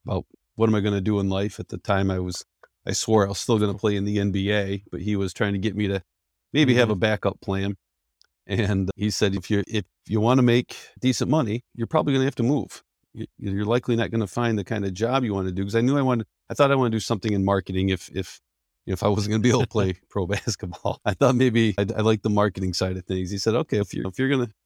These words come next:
Speaker 1: if you want a good job making some money in marketing, probably not gonna be here." And I asked him a couple more questions about why, and businesses don't really locate here. And I wasn't necessarily the hometown kid who desperately wanted out.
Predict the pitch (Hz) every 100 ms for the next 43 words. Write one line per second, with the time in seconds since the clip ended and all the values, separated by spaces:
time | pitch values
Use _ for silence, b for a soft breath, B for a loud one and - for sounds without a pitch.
0 | _ - - 135 127 127 120 117 _ _
1 | _ _ - 107 104 110 107 113 110 110
2 | 104 95 113 139 98 98 101 _ _ _
3 | 147 143 139 107 113 120 117 120 - -
4 | _ _ _ _ _ _ - 104 101 98
5 | 101 110 110 113 104 110 120 107 95 104
6 | 95 - 95 95 90 98 95 98 101 104
7 | 98 95 92 104 101 - 95 98 98 98
8 | 92 101 92 95 90 95 92 98 98 _
9 | _ _ _ _ _ _ _ - 110 110
10 | 110 117 139 147 131 - 123 - 107 -
11 | 113 110 110 98 98 107 107 - 104 92
12 | 98 101 98 87 - 107 104 104 101 95
13 | 95 98 90 98 113